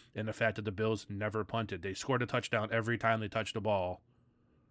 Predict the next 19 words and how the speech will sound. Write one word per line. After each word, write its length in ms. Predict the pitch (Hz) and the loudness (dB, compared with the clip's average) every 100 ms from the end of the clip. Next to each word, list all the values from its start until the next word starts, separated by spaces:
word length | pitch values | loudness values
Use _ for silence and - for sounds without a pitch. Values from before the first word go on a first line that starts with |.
| _ - | _ -4
with 120 | 113 | 0
the 100 | 127 | 2
exception 600 | 113 - 123 139 127 110 | 2 4 4 4 2 0
of 380 | 101 101 98 92 | 0 0 -2 -2
before 280 | 113 110 110 | -4 -2 -2
the 100 | 101 | 2
half 360 | 123 101 92 101 | 2 2 -2 -6
when 240 | 101 95 | -8 -6
the 180 | 95 92 | -6 -4
receiver 480 | 104 101 117 104 98 | -6 -4 -2 -2 -4
caught 320 | - 117 104 | 0 2 2
it 140 | 101 - | -2 -2
after 240 | 98 - | -2 -2
the 120 | 101 92 | -6 -4
Patriots 380 | - 104 104 | -2 -2 -2
hit 120 | 117 - | -6 -8
the 60 | |
field 200 | 104 90 | -8 -6
goal. 200 | 82 80 | -6 -8